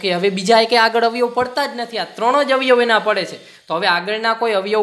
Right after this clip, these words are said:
પડતા નથી. તો બારના અવયવો મળ્યા એક, બે, ત્રણ, ચાર, છ અને બાર. ચાલો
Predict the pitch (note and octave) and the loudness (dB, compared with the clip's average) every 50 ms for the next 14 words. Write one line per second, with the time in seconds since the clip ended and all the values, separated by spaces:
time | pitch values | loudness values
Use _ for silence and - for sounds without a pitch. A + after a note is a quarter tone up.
0 | G#3 G#3 F#3 F3+ F3 - - F#3+ F#3+ F#3+ F#3+ G3 F#3+ - - - _ - F#3 G3+ | 0 0 -4 -4 -4 0 2 4 4 6 4 2 -2 -8 -20 -20 _ -6 -6 -6
1 | G3+ G#3 G3 E3 E3 D3 D3 D#3 E3+ F#3 G3 A3+ A#3+ A3+ G#3+ G#3 G#3+ G#3 G#3 G3+ | -6 -6 -12 -10 -12 -8 -2 0 0 0 0 2 0 0 0 0 -2 -4 -4 -2
2 | F#3+ F#3 F#3 F#3+ F#3+ F#3 F3 F3+ F3 F#3+ G3 F#3 F#3 F3 F3 F3+ F3+ F3+ F3+ F3+ | -2 -4 -4 -2 -2 -2 -2 -2 -4 -6 -6 -6 -8 -8 -6 -4 -4 -4 -4 -6
3 | F3+ - F3 F3+ F#3 G3+ A3 A#3 - - - _ _ _ _ - F3+ F3 F#3 G3 | -8 -6 -4 0 0 0 0 -2 -6 -18 -20 _ _ _ _ 0 2 4 4 4
4 | A3 A3 G3+ - - F#3+ F#3 F3+ E3+ E3+ F3 F3+ F#3+ G3+ G3+ G3 - _ _ _ | 2 -2 -4 -8 -8 -4 -2 -2 -2 -2 -2 -4 -4 -4 -8 -12 -20 _ _ _
5 | E3 F3 E3+ D#3 - - - - _ - G#3 F#3+ F#3+ | -4 -4 -2 -2 -4 -10 -18 -20 _ -4 0 0 0